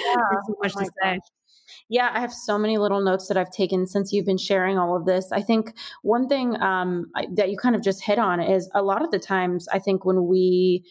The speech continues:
Speaker 2: perceive somebody as confident, we picture somebody who is speaking much more than somebody who is not.
Speaker 1: Right.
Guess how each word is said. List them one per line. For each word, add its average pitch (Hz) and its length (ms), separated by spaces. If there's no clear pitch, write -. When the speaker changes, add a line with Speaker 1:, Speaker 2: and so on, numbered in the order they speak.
Speaker 2:
perceive 208 440
somebody 196 380
as 180 120
confident, 196 580
we 185 140
picture 240 380
somebody 185 440
who 185 240
is 262 300
speaking 170 680
much 214 380
more 202 320
than 214 140
somebody 190 500
who 202 160
is 170 140
not. 175 480
Speaker 1:
Right. 196 260